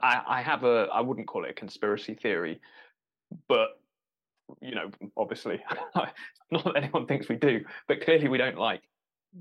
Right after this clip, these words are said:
m-, make any money off doing a podcast, but there are plenty of people in the industry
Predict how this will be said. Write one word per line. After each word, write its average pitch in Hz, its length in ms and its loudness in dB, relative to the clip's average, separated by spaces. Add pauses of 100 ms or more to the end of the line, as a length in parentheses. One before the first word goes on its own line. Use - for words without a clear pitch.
(140)
m-, 123 340 -6
make 123 340 -2
any 127 160 -2
money 123 240 2
off 110 180 0
doing 113 180 -2
a 104 60 -6
podcast, 120 480 -2
but 107 100 -2
there 110 80 -4
are 101 60 -4
plenty 156 280 -2
of 123 100 -8
people 131 320 0
in 101 80 -4
the 107 80 -6
industry 82 580 -6